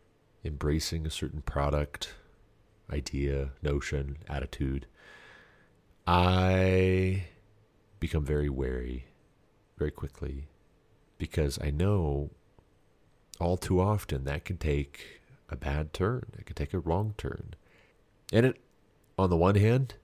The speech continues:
can mean people aren't looking out for threats because it's just easier to follow the crowd. They're not looking out for that lion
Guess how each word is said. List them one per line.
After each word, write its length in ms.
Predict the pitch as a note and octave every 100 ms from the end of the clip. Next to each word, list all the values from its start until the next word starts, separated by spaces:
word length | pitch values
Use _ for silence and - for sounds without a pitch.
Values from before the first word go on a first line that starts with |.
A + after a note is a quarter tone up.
| _
can 160 | - E2
mean 340 | E2+ E2 D#2 - _ _ _
people 280 | - F2 F2+
aren't 180 | F#2 -
looking 320 | E2+ E2+ C#2+
out 180 | D2 -
for 100 | D#2+
threats 640 | - D2+ F#2 - - - - _ _ _ _ _ _ _ _ _ _ _ -
because 640 | E2+ - D#2+ D2 C2+ - - -
it's 160 | - -
just 260 | C#2+ - _ -
easier 480 | C#2+ B1 D#2 G#2 C3 - - - - -
to 60 |
follow 520 | - D2 C2 C2 C2 - _ -
the 120 | -
crowd. 500 | - C#2+ C#2+ A2 G2+ - _ _ _ _ _ _ _ -
They're 140 | E2+ C#2+
not 240 | D#2 F#2 -
looking 440 | F2 F#2+ - G#2+ D#2
out 220 | C#2 -
for 440 | - D2+ C2+ B1+ - - - _
that 280 | - D#2+ D#2 - -
lion 720 | C2 D2+ E2+ E2+ D2 C2